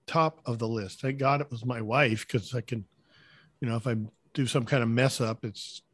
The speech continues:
at least it's not, you know, it's only her. She'll figure it. She knows what's going on. But, uh, it could have been embarrassing had it been somebody else.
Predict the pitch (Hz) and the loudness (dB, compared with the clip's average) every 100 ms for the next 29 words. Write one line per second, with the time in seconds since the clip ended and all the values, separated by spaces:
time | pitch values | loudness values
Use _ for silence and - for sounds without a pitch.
0 | _ _ - 123 117 117 - 127 - - | _ _ -12 -8 -6 -6 -4 -4 -4 -8
1 | - 123 107 104 127 117 98 120 117 98 | -4 -2 -2 -4 -4 -2 0 0 0 -2
2 | 135 110 127 107 104 - 139 117 110 113 | -6 -4 -4 -4 -6 -2 0 0 -2 -6
3 | - 123 110 135 117 - - - - - | -8 -6 -2 0 -2 -6 -20 -18 -18 -2
4 | 147 135 123 - 139 127 117 120 170 139 | 4 6 4 2 4 4 4 2 2 4
5 | 131 113 131 147 147 127 110 110 113 110 | 2 2 2 2 2 -2 -4 -4 -4 -4
6 | 131 110 104 131 127 92 | -2 -2 2 4 2 0